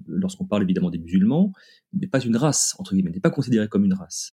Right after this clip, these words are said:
Alors certains vont parler d'islamophobie, un mot qui, euh, est controversé, ou, euh, ou parfois on va esquiver, on va parler de, des actes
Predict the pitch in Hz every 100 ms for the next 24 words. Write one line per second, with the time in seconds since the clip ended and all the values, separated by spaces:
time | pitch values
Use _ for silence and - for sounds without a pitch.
0 | _ 101 95 101 - 117 95 95 95 95
1 | 117 - 101 95 101 110 180 - _ _
2 | - 117 110 98 95 98 95 87 90 90
3 | 92 95 92 92 92 - 143 185 190 -
4 | - - _ 117 123 160 123 101 107 107
5 | 107 95 - 139 113 95 123 123 98 95
6 | - 92 123 131 92 - 90 104 123 95
7 | 87 92 107 107 -